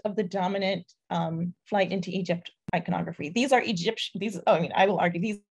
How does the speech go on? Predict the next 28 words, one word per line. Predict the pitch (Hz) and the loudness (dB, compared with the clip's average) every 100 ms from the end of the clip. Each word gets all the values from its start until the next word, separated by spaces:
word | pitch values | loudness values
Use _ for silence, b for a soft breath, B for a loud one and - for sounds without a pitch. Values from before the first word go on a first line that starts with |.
| _ - | _ 2
are | 185 180 - _ | 6 6 4 _
Egyptians | 233 180 202 196 - - 226 330 - B B B - | -4 0 0 -2 -6 -6 -4 -6 -10 B B B -20
fleeing | - 233 277 262 226 226 226 _ | -2 2 2 4 4 2 -2 _
Egypt, | 202 170 - 233 - - - _ - | -2 -2 0 0 -2 -14 -16 _ -2
right, | 214 214 | -2 0
and | 226 | -2
coming | - - 277 240 220 | -4 2 4 6 4
into | 208 214 - 196 180 175 | 2 0 2 2 2 2
Europe. | 175 156 165 | 0 0 -2
So | - 175 | 0 0
on | 165 180 | 2 0
this, | 185 175 _ | -4 -8 _
you | 185 | -8
know, | 180 | -4
they're | 196 | -4
moving | 190 190 | -4 -4
towards | 180 175 | -4 -6
the | - | -4
left. | 170 302 - - B B B - | -4 -4 -6 -20 B B B -10
She | - | -4
has | 208 202 | 2 2
the | 180 | 2
knotted | 202 190 170 170 | 2 0 -2 -4
cloth, | - 196 220 339 - B B B B 190 | 0 2 2 0 -6 B B B B 2
um, | 185 180 | 2 4
at | 180 | 2
her | 170 165 | 2 -2
shoulder. | - 170 170 214 | -2 -2 -2 0